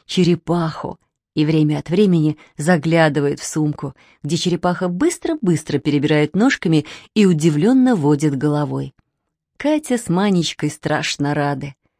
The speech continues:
Теперь осталось только купить подарок для Кости —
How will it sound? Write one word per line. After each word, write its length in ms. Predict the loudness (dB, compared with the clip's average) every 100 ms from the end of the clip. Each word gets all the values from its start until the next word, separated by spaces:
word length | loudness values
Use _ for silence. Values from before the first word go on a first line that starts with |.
| _ _ -8
Теперь 320 | 0 4 4
осталось 480 | 2 2 2 2 0
только 320 | -2 -2 -2
купить 380 | -2 -2 -2 0
подарок 460 | 2 4 2 0
для 180 | 0 -2
Кости — 560 | -2 -4 -6 -8 -14